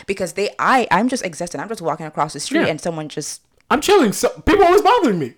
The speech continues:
Speaker 1: Yeah.
Speaker 2: Yeah.
Speaker 1: Because of what they've been through
Speaker 2: Mm-hmm.
Speaker 1: repeatedly. And they're just like, "Hey,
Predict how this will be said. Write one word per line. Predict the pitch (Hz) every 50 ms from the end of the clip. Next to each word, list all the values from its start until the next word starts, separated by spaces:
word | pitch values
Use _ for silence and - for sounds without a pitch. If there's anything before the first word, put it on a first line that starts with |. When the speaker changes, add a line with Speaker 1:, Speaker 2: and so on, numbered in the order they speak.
| _ _
Speaker 1:
Yeah. | 214 247 233 180 113 - 208
Speaker 2:
Yeah. | 196 107 90 - - - _ _
Speaker 1:
Because | - 202 - 220 202
of | 202 175 180
what | 196 208 -
they've | - 190 175 -
been | - 180 180 180
through | - - - 190 170 156 151 147
Speaker 2:
Mm-hmm. | 165 147 127 175 214 -
Speaker 1:
repeatedly. | 170 165 - - - 226 214 214 196 175 160 - 196 190 - - -
And | - 180 175 175
they're | 175 170
just | 170 180 175 -
like, | - 156 151 -
"Hey, | - 196 185 156